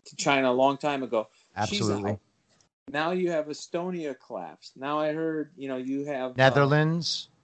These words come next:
Speaker 1: Yeah, Netherlands. And then you have all these deals being signed in the, in the Middle East right now, which are allies that probably can cut off oil to, to, to China. Is, is, I don't think it's a coincidence. We're signing all these deals with U A E, Saudi Arabia.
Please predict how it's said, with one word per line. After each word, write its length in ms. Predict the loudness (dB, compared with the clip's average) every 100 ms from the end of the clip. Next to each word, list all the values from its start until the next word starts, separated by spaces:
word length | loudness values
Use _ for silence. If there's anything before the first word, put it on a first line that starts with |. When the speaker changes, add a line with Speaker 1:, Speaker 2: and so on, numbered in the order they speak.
| -6
Speaker 1:
Yeah, 160 | -4 -2
Netherlands. 720 | 0 0 0 -4 -6 -10 -16
And 120 | -12 -8
then 140 | -4
you 120 | -2
have 120 | -2 -2
all 200 | -4 -4
these 300 | -6 -10 -12
deals 480 | -8 -2 0 -2
being 280 | -6 -8 -8
signed 460 | -10 -10 -8 -8 -10
in 120 | -12
the, 120 | -16 -16
in 120 | -12
the 60 |
Middle 280 | -2 2 4
East 260 | 4 2 -2
right 220 | 0 0
now, 360 | -4 -8 -10 -14 _ _ _ -14
which 180 | -8 -4
are 140 | -2
allies 640 | 0 2 2 0 -4 -8 -12
that 240 | -14 -12
probably 320 | -8 -6 -6
can 180 | -8 -14
cut 240 | -12 -6 -4
off 280 | -4 -6
oil 320 | -6 -4 -4 -6
to, 140 | -10 _ _
to, 140 | -12 -12
to 340 | -14 -20 -18
China. 440 | -8 -8 -6 -10 -14 _ _
Is, 260 | -14 -14 -16 _
is, 200 | -8 -6
I 60 | -6
don't 140 | -6
think 140 | -10
it's 100 | -12
a 40 | -16
coincidence. 580 | -6 -4 -4 -6 -8 -6
We're 80 |
signing 400 | -4 -2 0 0
all 100 | -2
these 200 | -2 -6
deals 340 | -2 2 2 0
with 80 | -8
U 200 | -6 0
A 40 | 2
E, 380 | 4 4 2 -2
Saudi 300 | -4 -4 -2
Arabia. 360 | 0 2 0